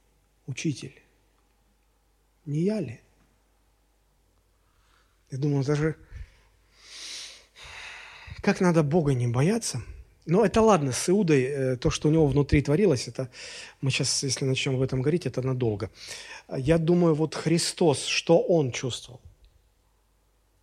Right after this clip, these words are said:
И Он говорит так, что... Он говорит: «Да, ты».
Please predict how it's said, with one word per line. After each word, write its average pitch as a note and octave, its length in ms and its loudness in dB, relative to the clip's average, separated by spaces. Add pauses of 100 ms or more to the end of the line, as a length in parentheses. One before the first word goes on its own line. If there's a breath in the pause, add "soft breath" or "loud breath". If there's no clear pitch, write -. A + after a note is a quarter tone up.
И D3+ 80 2
Он E3+ 220 4
говорит F3+ 580 2
так, D4 380 -2
что... C#3+ 680 0 (500 soft breath)
Он C#3+ 80 -4
говорит: C#3+ 260 0
«Да, E3 160 6
ты». C#3 560 0